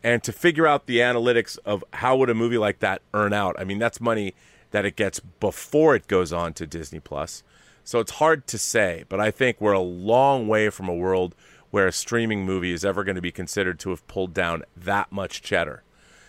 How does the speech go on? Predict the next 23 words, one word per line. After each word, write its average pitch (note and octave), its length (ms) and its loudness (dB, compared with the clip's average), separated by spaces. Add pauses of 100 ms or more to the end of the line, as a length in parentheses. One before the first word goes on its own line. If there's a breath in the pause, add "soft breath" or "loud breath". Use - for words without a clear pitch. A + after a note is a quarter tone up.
(240 soft breath)
But B2 180 2
you're C#3+ 120 2
right. D#3+ 240 4
I G#2+ 60 -2
mean, A#2 160 0 (260)
I B2 120 0
think E3 160 2
ultimately C#3 800 2
the G#2+ 200 -2
way B2 320 4
that A#2+ 160 0
we're G#2 140 -2
going G2 640 2
is F#2+ 360 -4
everyone's G#2+ 340 -2
gonna G#2 140 0
wanna F#2+ 300 0
own F#2+ 160 -2
their F#2 120 -2
own F2+ 100 -6
streaming F#3+ 340 -2
services A2 480 0
because A2 340 -4